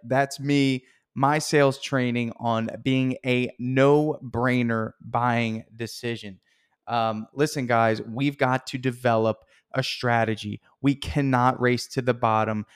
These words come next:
and we're not gonna twist people's arms. We're not gonna, we're not gonna create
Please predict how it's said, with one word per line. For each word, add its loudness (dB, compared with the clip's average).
and -4
we're -2
not 2
gonna -2
twist -4
people's -4
arms. 0
We're 0
not 2
gonna, 2
we're 0
not 2
gonna -2
create 0